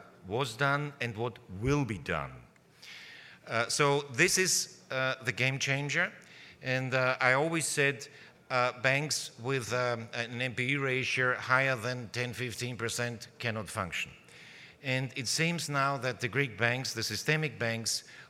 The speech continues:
will reach now a level where they can function.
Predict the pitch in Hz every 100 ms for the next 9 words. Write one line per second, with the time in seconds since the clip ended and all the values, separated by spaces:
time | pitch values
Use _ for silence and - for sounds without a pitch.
0 | - 120 120 110 135 143 151 - 110 120
1 | 120 131 120 - - 110 117 131 131 151
2 | 147 - 101 123 123 101 123 120 - 120
3 | 117 127 117 - -